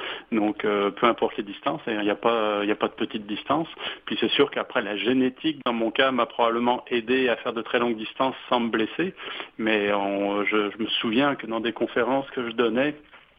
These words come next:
j'avais eu, euh, la remarque qui m'avait fait le plus plaisir dans toutes mes conférences, c'était une dame qui, elle, n'était pas capable de courir plus de cinq kilomètres.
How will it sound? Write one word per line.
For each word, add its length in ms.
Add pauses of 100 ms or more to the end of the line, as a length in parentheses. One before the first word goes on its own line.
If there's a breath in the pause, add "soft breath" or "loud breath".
(140)
j'avais 520
eu, 300 (160)
euh, 220 (520 loud breath)
la 140
remarque 360
qui 40
m'avait 160
fait 140
le 80
plus 320
plaisir 420
dans 140
toutes 220
mes 100
conférences, 520
c'était 240
une 220
dame 380 (360 loud breath)
qui, 200
elle, 240
n'était 240
pas 120
capable 300
de 80
courir 280
plus 200
de 160
cinq 160
kilomètres. 500